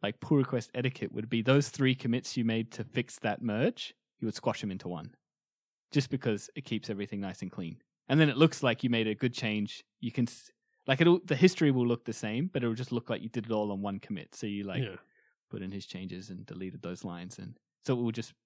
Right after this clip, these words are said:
Speaker 1: be as if you edited that file, and that works too.
Speaker 2: Yeah.
Speaker 1: That's a pretty common one. So, like, you squash working commits down. So sometimes you'll, you make work in progress commits. So you're like, "It's not done. It might not even build, but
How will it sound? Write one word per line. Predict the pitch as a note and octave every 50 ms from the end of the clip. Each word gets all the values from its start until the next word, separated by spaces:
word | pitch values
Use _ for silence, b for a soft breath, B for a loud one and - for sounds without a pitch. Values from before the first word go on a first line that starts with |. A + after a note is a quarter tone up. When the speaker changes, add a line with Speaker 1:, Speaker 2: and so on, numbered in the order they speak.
| _ _ _ _ _ _ _ _ -
Speaker 1:
be | A2+ G#2+ G#2+
as | G#2+ -
if | G#2+ - -
you | A2 G2 -
edited | A#2 G#2+ G#2+ G#2 - G#2+ -
that | G2 E2+ - -
file, | - G#2+ F#2+ F#2 F#2+ F#2 F2+ - - _ _ _ _ _ _ -
and | B2 A#2+
that | B2 G#2+ G#2+
works | G2+ F#2 - -
too. | - A2 F#2+ - _ _ _
Speaker 2:
Yeah. | - B2 G2+ F2 - _ _ -
Speaker 1:
That's | F3+ F#3+ F#3 -
a | F3+
pretty | - D#3+ C#3
common | A#2+ - A2+ G2+ F#2+ F#2
one. | D#2+ D#2 E2 - - _ _ _ _ _
So, | - - A#2+ A2+
like, | A2+ A2 A2+ A2 -
you | B2+ A#2+
squash | - - - - C3+ B2 - - -
working | B2 A2 A2 - A#2+ G#2+
commits | - - A2+ G#2+ G#2 - -
down. | - F2+ F2+ - -
So | - D3
sometimes | C3+ - F3+ F#3+ E3+ G3 F#3+ F#3+ E3
you'll, | D#3+ D3 C#3 C3+ C3+ - - _ _ _ _ -
you | - B2
make | A#2 A#2+ A#2 - -
work | A#2 A#2 A2+ A2 - -
in | A2+ A2
progress | - - G#2+ A2 B2+ C3 C3 -
commits. | - - D3+ C#3+ E3+ B3+ - - - - - _ _ _ _ _ _
So | - - D3
you're | B2+ A#2 A2+ A2 A2
like, | A2 G#2+ - - b b b b b
"It's | b -
not | E3 F#3+ G#3
done. | G3+ G3+ E3+ C#3 C3+ C#3+ E3 F3+ - _ _ _ _ _ _ _ _ _
It | - G#2+
might | A2+ C3+ F3+
not | A3 A3 G3
even | F#3 C#3+ B2+ A#2
build, | C3 E3 D3+ G#2+ G#2 A2 A2 - - _ _ _ _ _ -
but | C3+ B2 A2+ -